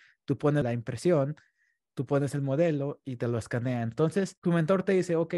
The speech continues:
tú te vas a hacer cargo del digital." ¿De ahí qué pasó? ¿Cómo fue que llegaste desde ese punto hasta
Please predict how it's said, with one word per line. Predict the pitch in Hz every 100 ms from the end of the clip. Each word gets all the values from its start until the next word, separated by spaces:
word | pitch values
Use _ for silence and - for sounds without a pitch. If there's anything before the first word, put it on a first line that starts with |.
| 160
tú | 170
te | 185
vas | 175
a |
hacer | 175 185
cargo | 185 180 180
del | 156
digital." | 139 123 147 135 107 _
¿De | - 131
ahí | 143 151
qué | 156
pasó? | 160 143 156 120 -
¿Cómo | 147 175 180
fue | - 180 180
que | 175
llegaste | 151 139 135 151
desde | 131 123
ese | 131 170
punto | 175 175 170 180 180 - _ -
hasta | 127 123 - 131